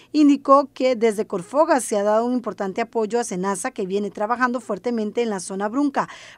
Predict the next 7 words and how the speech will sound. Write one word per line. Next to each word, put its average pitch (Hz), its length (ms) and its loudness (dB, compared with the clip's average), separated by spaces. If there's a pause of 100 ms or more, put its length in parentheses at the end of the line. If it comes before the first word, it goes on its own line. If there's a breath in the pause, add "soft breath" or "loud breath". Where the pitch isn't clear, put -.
para 247 260 8
declararla 247 640 4
de 208 100 0
baja 196 300 -4
prevalencia 202 640 0
de 185 140 0
brucelosis. 175 920 -6